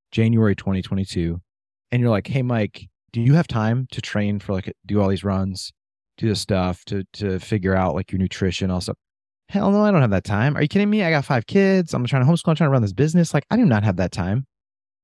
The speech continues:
But a, a desire to push myself and,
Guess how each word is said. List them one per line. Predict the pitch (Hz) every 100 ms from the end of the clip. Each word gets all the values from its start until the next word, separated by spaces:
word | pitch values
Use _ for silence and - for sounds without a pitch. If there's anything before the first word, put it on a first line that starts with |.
| _
But | 143 131 - _ _ _ _ _ _ 139
a, | 127 120 - _
a | 123
desire | 110 104 - 101 113 135 104 92 120 - _ _
to | -
push | - 135 135
myself | 131 104 - 95 90 120 - _ _ _ _
and, | 107 104 98